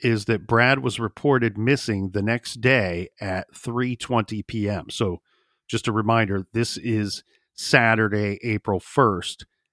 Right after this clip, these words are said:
nineteen seventy-two. Police, family, and friends spent the rest of the holiday weekend searching for him.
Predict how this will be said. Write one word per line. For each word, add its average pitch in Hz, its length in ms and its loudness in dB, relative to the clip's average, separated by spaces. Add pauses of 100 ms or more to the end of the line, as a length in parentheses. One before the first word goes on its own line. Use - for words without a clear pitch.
(160)
nineteen 101 380 -2
seventy-two. 90 640 -4 (920)
Police, 175 600 4
family, 156 500 4
and 123 180 0
friends 135 560 2
spent 123 360 0
the 117 100 2
rest 120 320 2
of 113 240 -2
the 113 80 4
holiday 110 420 2
weekend 98 520 -2
searching 110 580 -2
for 90 220 -8
him. - 180 -10